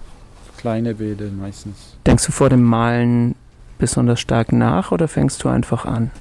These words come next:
Speaker 1: Da muss ich ein bisschen nachdenken, was ich dann machen will an den Tag, und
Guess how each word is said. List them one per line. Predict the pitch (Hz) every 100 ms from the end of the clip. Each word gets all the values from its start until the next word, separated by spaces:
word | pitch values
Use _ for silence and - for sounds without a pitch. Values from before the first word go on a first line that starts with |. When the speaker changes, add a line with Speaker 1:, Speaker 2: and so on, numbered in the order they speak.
| - - -
Speaker 1:
Da | -
muss | 120 135 -
ich | 127
ein | 131
bisschen | 120 160 - 131
nachdenken, | 120 120 - - 120 120 147 123 156 180 - - - - - - - -
was | 120 -
ich | 123
dann | - 120 110
machen | 110 - 151 147
will | 143 143 151
an | 135
den | 135 131
Tag, | 131 131 147 - -
und | 123 117